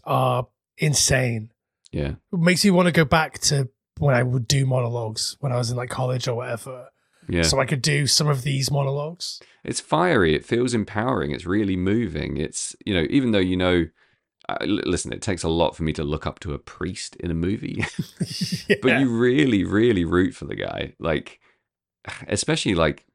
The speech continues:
Speaker 2: 'cause he's such a flawed, crooked priest, like, everyone's least favorite kind of priest. And, you know, put him in some of these situations in the movie, and I, I dare you to take your eyes away. Like, he's fucking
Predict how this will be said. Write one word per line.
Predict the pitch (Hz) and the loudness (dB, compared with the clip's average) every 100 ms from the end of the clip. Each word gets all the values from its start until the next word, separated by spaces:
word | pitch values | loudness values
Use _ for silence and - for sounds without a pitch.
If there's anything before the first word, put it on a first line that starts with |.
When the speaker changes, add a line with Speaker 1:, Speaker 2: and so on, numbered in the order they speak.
| _ | _
Speaker 2:
'cause | 90 | -6
he's | 82 78 | -6 -4
such | - 76 | -6 -6
a | 80 | -8
flawed, | - 78 73 73 71 - | -6 -2 0 2 -2 -4
crooked | - 76 - 71 - | -6 -6 -6 -8 -8
priest, | - 69 71 - | -8 -6 -8 -6
like, | 73 | -4
everyone's | - 73 71 69 | -2 -4 -4 -4
least | 69 71 - | -6 -6 -4
favorite | 71 69 - | -4 -4 -6
kind | 71 | -10
of | |
priest. | - 76 71 - - - - _ - | -6 -8 -8 -12 -20 -20 -20 _ -2
And, | 92 90 - _ _ _ _ - | 0 0 -6 _ _ _ _ -4
you | 107 | 0
know, | 80 73 _ | 0 0 _
put | - 117 | -2 0
him | 139 120 113 - _ _ _ _ _ | 0 0 -2 -8 _ _ _ _ _
in | 95 92 | -2 -2
some | - 95 | 0 0
of | |
these | 87 82 | 0 -2
situations | 87 - 85 87 87 80 | -4 -2 -2 -2 -2 -2
in | 78 | -2
the | 76 | 0
movie, | 78 82 76 73 | 0 0 0 -4
and | 53 | -4
I, | 57 65 | -6 -6
I | 78 | -4
dare | 80 85 | -2 0
you | 87 | 0
to | 85 - | -2 -6
take | 92 | -6
your | 69 78 | -4 -4
eyes | 92 90 | -4 -4
away. | 67 64 | -4 -4
Like, | 65 | -4
he's | 82 82 | -6 -8
fucking | - - - - 92 | -12 -20 -18 -10 -8